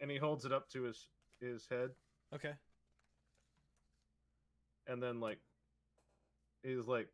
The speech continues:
Speaker 1: trying to pretend that he's talking in the phone.
Speaker 2: Oh, okay. So, um, let me see. Uh, bu-, bu-, bu-, bu-.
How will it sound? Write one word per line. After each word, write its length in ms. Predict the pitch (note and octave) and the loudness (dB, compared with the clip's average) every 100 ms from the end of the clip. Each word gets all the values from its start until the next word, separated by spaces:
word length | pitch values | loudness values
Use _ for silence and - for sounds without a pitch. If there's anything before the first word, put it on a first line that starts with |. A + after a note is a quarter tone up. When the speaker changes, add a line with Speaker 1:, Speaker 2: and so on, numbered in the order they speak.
| _ | _
Speaker 1:
trying 260 | - A#2+ A2+ | 0 2 2
to 60 | G#2 | 0
pretend 440 | G#2+ F#2+ A2 G#2+ | -6 -2 -2 0
that 60 | G#2+ | -4
he's 120 | G#2 | -4
talking 320 | - G#2+ A2 | -2 -2 -2
in 100 | G#2 | -6
the 80 | G2+ | -8
phone. 280 | G2 G#2 A2 - - - - | -8 -10 -12 -14 -20 -12 0
Speaker 2:
Oh, 200 | G3 F#3+ | 2 4
okay. 340 | F#3 E3+ E3+ - | 2 -2 -4 -6
So, 400 | - F3 D#3+ D#3 | -2 0 2 0
um, 640 | D#3+ D#3 D3+ D3+ D3 D3 C#3 - _ _ _ _ _ _ C#3 | 0 0 0 -2 -4 -6 -8 -12 _ _ _ _ _ _ -12
let 120 | D#3+ | -8
me 80 | G3 | -8
see. 440 | - E3+ E3 D#3+ F3 F#3+ - _ _ _ _ _ - - _ - _ - - _ _ | -10 -14 -14 -8 -8 -8 -14 _ _ _ _ _ -16 -16 _ -20 _ -20 -20 _ _
Uh, 580 | C#3 C#3 C#3+ C#3+ C#3+ D3 C#3+ | -12 -10 -10 -10 -10 -10 -12
bu-, 60 | - - | -16 -18
bu-, 80 | A#2+ | -20
bu-, 60 | C3 - | -20 -14
bu-. 380 | F3 E3+ E3+ | -12 -10 -12